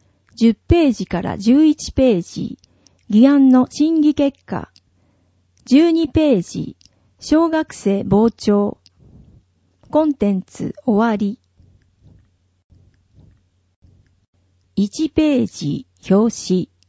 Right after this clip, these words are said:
写真、夏のきらめき。写真、十日町総合高校写真部。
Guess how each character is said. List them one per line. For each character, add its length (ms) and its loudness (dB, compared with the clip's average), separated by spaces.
写 260 -2
真、 400 0
夏 340 -2
の 160 0
き 160 -4
ら 140 0
め 160 0
き。 360 -4
写 240 -6
真、 400 -2
十 180 2
日 160 -2
町 240 -2
総 280 2
合 240 2
高 260 0
校 420 -6
写 220 -4
真 380 0
部。 240 -8